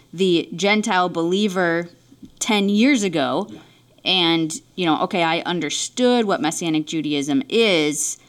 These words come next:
Speaker 1: but I didn't understand why I should care about it or if it was important to me, what reasons would you give me of, "Yes, you should care about this"?
Speaker 2: Yeah, I think,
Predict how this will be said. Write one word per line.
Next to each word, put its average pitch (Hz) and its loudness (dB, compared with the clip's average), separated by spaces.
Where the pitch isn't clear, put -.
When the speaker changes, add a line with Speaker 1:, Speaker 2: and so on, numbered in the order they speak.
Speaker 1:
but 202 2
I 175 0
didn't 196 -2
understand 160 -2
why 156 2
I 135 -2
should - -4
care 196 -2
about 143 0
it 143 -4
or 143 -4
if 143 -8
it 135 -6
was 143 -6
important 156 0
to 170 -6
me, 143 0
what 214 0
reasons 190 0
would 165 -4
you 156 -2
give 160 -2
me 147 2
of, 135 -2
"Yes, 143 -4
you 151 -4
should 151 -4
care 135 -6
about 113 -4
this"? - -6
Speaker 2:
Yeah, 165 0
I 139 0
think, 160 -4